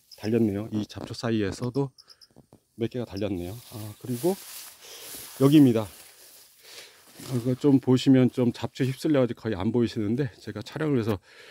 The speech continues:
이게 원래 잡초에 한가득이었습니다. 애들이 잘 못 자라고, 올 초만 하더라도 이게, 이게 가지가 뭐냐면 무화과 줄기 나무입니다. 무화과 대부분 죽어가지고 이거 썰어서 여기다 놨더니, 그리고 씨앗을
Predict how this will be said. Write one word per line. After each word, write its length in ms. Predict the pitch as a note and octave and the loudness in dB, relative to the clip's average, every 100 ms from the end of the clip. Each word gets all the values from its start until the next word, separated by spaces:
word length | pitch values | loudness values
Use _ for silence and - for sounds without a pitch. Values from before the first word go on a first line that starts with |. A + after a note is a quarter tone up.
| - - A#2 | -20 -14 2
이게 100 | C3+ | 8
원래 240 | B2+ C3 | 8 8
잡초에 380 | B2 B2+ - D3 | 4 -4 -2 -2
한가득이었습니다. 960 | - A3 G3+ F3+ C3+ A2+ - G2 A2 G#2+ | 0 0 0 0 2 0 0 -2 -2 -2
애들이 360 | G#2 A2 G#2 - _ _ | -2 0 -2 -4 _ _
잘 220 | - A2 G2+ | -10 -4 -2
못 200 | F#2+ - | -2 0
자라고, 340 | G#2+ F#2 F#2+ - - - - - | -2 0 -4 -6 -16 -20 -6 4
올 160 | C#3 | 4
초만 320 | - D#3+ C#3+ | 6 4 4
하더라도 400 | C3+ B2 A#2+ A2+ | 4 4 2 2
이게, 340 | G#2 G#2+ C3+ D3+ _ _ _ _ _ _ _ - - | 0 0 0 -2 _ _ _ _ _ _ _ -20 -12
이게 340 | A2 A2+ G#2+ - _ _ _ | 0 2 2 0 _ _ _
가지가 500 | - A#2+ B2 D3 D3 | -2 2 4 6 8
뭐냐면 640 | A2 G#2+ G2 G#2 C3+ G#3 G#3 _ _ _ _ _ _ | 6 2 2 2 2 2 -4 _ _ _ _ _ _
무화과 680 | A2 B2+ E3 C#3 A#2 F2+ D#2 _ _ _ _ _ - | 4 8 8 6 2 -2 -8 _ _ _ _ _ -6
줄기 360 | B2+ A2 G2+ | -4 -2 -2
나무입니다. 640 | F#2 G#2 A2+ G#2 G2+ D3+ - _ _ _ _ _ | 2 4 6 4 2 -2 -4 _ _ _ _ _
무화과 400 | - A#2 A2 G#2+ | 0 2 4 0
대부분 400 | G#2 G2+ G#2 G#2 | 0 -2 0 -2
죽어가지고 540 | - G#2 G2+ F2+ F2 | -2 -2 0 -2 -4
이거 120 | F2 F2 | -6 -6
썰어서 320 | C#3 C3+ A#2 | -6 -4 -4
여기다 160 | - | -4
놨더니, 640 | F#2+ F2 _ - G#2+ C3 F3+ | -4 -4 _ -4 2 2 2
그리고 180 | - G#2 | -2 -6
씨앗을 520 | - E3 D3+ C#3+ A#2+ | 0 2 4 4 2